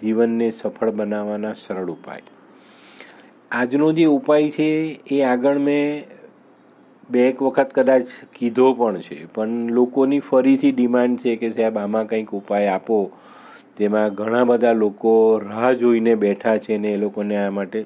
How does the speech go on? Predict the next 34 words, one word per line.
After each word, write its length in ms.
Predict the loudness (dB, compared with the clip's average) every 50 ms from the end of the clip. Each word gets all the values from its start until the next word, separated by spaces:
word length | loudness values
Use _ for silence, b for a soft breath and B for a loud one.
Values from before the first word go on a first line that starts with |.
| -10 -18
સરળ 580 | -20 -20 -20 -20 -16 -6 -2 0 2 2 2 0
ઉપાય 440 | -2 -4 -2 0 0 2 0 0 -4 -8 B B B B B B B B B B
બહુ 160 | -2 -2 -2 -2
ચોક્કસ 600 | -2 -2 -2 -2 -2 -4 -2 -2 -2 -2 -2 -8 -18 -10
થવા 260 | -6 -4 -2 -2 -2 -4
જોઈએ. 360 | -6 -10 -16 -16 -16 -18 -20 -20 -20 _ _ _ _ -2
તો 120 | 0 2
મિત્રો 320 | 2 2 0 -2 -2 -2 -2
આજે, 580 | -2 -2 -4 -2 -2 -2 0 2 2 2 2
આજે 760 | 0 -2 -6 -8 -8 -6 -2 0 2 2 4 4 2 2 0 0
આપણે 280 | -2 -4 -2 -2 -2 -2 -2 -2 -4 -4 0
એ 160 | 2 2 2
જ 60 | 2
ઉપાય 380 | 0 -2 0 0 2 2 2 0
ફરીથી 520 | 0 0 0 2 2 0 0 0 -2 -2
જાણીએ 400 | 0 -2 -2 -2 -4 -6 -8 -10
અને 240 | -8 -6 -4 -4 -4
સહેલાઈથી 640 | 0 2 4 4 4 4 2 0 0 -4 -6 -6 -4
જાણીએ. 380 | -4 -4 -4 -4 -6 -8 -8
મેં 200 | -4 -4 -6 -4
કીધું 300 | -2 -2 0 2 2 2
બી 160 | 4 4 2 4
છે 140 | 2 0
કદાચ 380 | 0 0 0 0 0 0 0 0
અને 360 | -2 -2 -2 -2 -2 -2 -4
મારા 320 | -2 -2 0 2 2 2 2
ઘણા 580 | 2 2 2 4 4 4 4 2 0 -2 -6
સેમિનાર્સમાં 800 | -6 -4 -2 0 0 0 0 0 0 -2 -4 -6 -6 -4 -2 -2
ને 100 | -2 -2
એમાં 240 | -2 0 -2 0 0
પણ 140 | 0 0 0
હું 100 | -2 -2 -2
આ 40 |
વસ્તુ 320 | -2 -4 -6 -8 -10 -12